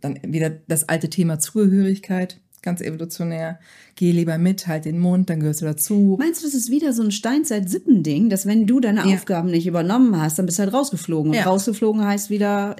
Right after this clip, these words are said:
Speaker 2: elendig verhungern oder von irgendeinem Tier gefressen
Speaker 1: Wenn
Speaker 2: zu
Speaker 1: du es
Speaker 2: werden.
Speaker 1: so brutal formulieren musst, aber ja, genau. Dann eben auch Harmonie, Anerkennung. Und dann halt eben Erziehung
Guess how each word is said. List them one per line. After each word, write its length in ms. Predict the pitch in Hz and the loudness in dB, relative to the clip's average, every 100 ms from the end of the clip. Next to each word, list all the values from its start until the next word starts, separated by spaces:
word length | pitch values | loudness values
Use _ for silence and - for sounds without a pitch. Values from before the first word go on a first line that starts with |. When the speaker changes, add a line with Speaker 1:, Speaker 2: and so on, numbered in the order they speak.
| - | -10
Speaker 2:
elendig 440 | - 220 202 202 202 | -4 0 2 0 -2
verhungern 520 | 185 190 208 214 208 | -2 0 0 0 0
oder 320 | 185 202 196 | 0 0 -2
von 240 | 196 202 | -2 -2
irgendeinem 460 | - 196 202 202 202 | 0 0 2 2 0
Tier 160 | 254 226 | 0 -2
gefressen 340 | 160 156 196 | -2 2 6
Speaker 1:
Wenn 80 | 208 | 8
Speaker 2:
zu 60 | |
Speaker 1:
du 100 | 233 | 8
es 80 | 226 | 6
Speaker 2:
werden. 140 | - 185 | 2 4
Speaker 1:
so 180 | 208 | 4
brutal 440 | - 240 233 190 196 | 2 -6 0 0 0
formulieren 600 | - 196 170 170 160 175 | 2 2 2 -2 -2 0
musst, 320 | 190 214 214 - | 0 0 -4 -6
aber 180 | 185 | -4
ja, 200 | 180 165 | -4 -4
genau. 300 | 160 185 - - _ _ | -6 -6 -8 -14 _ _
Dann 160 | - 196 | 2 4
eben 220 | 196 208 | 6 4
auch 180 | 185 - | 2 2
Harmonie, 480 | 190 196 226 254 254 | 4 6 6 4 2
Anerkennung. 720 | - 214 208 190 190 185 196 - - _ - - _ _ | -2 -6 -4 -2 0 0 -4 -6 -20 _ -20 -20 _ _
Und 220 | - 196 | 6 6
dann 220 | 254 330 277 | 6 -2 -4
halt 160 | 262 | -4
eben 220 | - 208 | -2 -4
Erziehung 680 | 202 196 - 302 285 196 269 | -2 -4 -4 0 2 2 0